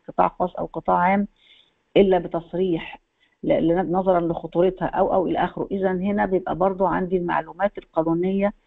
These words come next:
اللي ليها علاقة بإنتاج المادة دي وإزاي نتعامل معاها، بالإضافة إلى معلومات أخرى عن المادة، وده على حسب طبيعة المادة اللي موجودة عندي. طيب،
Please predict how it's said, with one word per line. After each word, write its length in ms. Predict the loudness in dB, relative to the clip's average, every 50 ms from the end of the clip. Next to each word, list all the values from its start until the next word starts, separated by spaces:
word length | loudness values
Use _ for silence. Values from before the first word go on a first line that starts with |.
| _ _ _ _ _ _ _ _ _ -2 2
اللي 180 | 4 4 4
ليها 300 | 4 4 2 2 0 0
علاقة 340 | 0 2 2 2 2 0 -2
بإنتاج 420 | -2 -2 -4 -2 0 0 0 2 0
المادة 360 | 0 0 0 0 0 0 -2
دي 220 | -2 -2 -2 -2
وإزاي 500 | -2 -2 -2 -2 -2 -4 -2 0 0 0
نتعامل 640 | -2 -4 -8 -8 -6 -6 -4 -4 -4 -6 -8 -12 -14
معاها، 260 | -14 -14 -14 -14 -16 _ _ _ _ _ _ _ _ -6
بالإضافة 480 | -4 -2 0 2 2 2 2 2 0 -2
إلى 220 | 0 0 0 0
معلومات 380 | 0 -2 -2 -2 -2 -4 -4 -4
أخرى 280 | -6 -6 -6 -4 -2 -2
عن 160 | 0 0 0
المادة، 500 | 0 0 0 0 0 2 2 0 0 0 -2 _ _ _ _ _ _
وده 180 | -6 -2 0 0
على 220 | 0 0 0 -2
حسب 280 | -4 -4 -6 -8 -6 -8
طبيعة 400 | -6 -6 -6 -4 -2 -2 -4 -4 -4
المادة 560 | -4 -2 0 0 -2 -2 -2 -2 -2 -2 -2 -2
اللي 240 | -2 -2 -2 0 -2
موجودة 400 | -2 -2 -4 -4 -6 -6 -6 -6
عندي. 320 | -8 -8 -10 -14 -14 _ _ _ _ _ _ _ _ _ _ _ _ _ _ _ _ _
طيب، 220 | 2 2 2 0